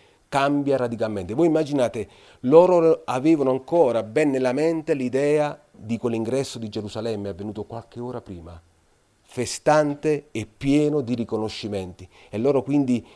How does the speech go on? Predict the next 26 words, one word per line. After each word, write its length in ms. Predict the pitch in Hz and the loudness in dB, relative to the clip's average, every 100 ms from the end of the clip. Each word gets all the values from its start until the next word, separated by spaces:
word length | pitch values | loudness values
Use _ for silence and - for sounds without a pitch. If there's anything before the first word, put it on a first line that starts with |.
| - | -6
materializzavano 1120 | 135 139 139 135 131 123 113 165 127 98 104 | -4 -2 0 0 0 -4 -2 0 0 -4 -4
nella 200 | 101 104 | -4 -4
loro 240 | 101 107 104 | -4 -4 -4
mente 300 | 110 101 101 | -6 -6 -8
l'idea 380 | 104 110 107 98 | -4 -2 -2 -2
che 120 | 107 | -4
ormai 380 | 104 104 113 101 | -4 -4 -4 -4
si 160 | 107 | -8
stesse, 500 | - 117 110 - 101 - - | -8 -8 -8 -6 -6 -6 -10
eh, 120 | 117 - - | -8 -10 -8
per 140 | - 113 | -2 2
realizzare 540 | 113 104 90 113 107 | 2 0 -2 -2 0
qualcosa 400 | 107 101 113 98 | -2 -4 -6 -6
di 80 | 101 | -10
importante. 600 | 95 107 - 87 82 110 | -10 -10 -10 -12 -12 -14
Ad 100 | 117 | -14
un 100 | 120 | -10
certo 320 | 147 - - | -10 -10 -12
punto 460 | 147 160 165 180 - _ | -8 -10 -8 -12 -14 _
si 180 | - - | -16 -10
ritrovano 380 | 120 123 117 110 | -8 -4 -4 -6
con 100 | 101 | -8
delle 160 | 101 101 | -10 -10
scene 380 | - 107 104 | -8 -8 -10
completamente 640 | - 104 98 95 98 95 92 | -8 -8 -6 -10 -10 -10 -10
cambiate, 580 | 92 92 82 80 - | -10 -12 -16 -18 -20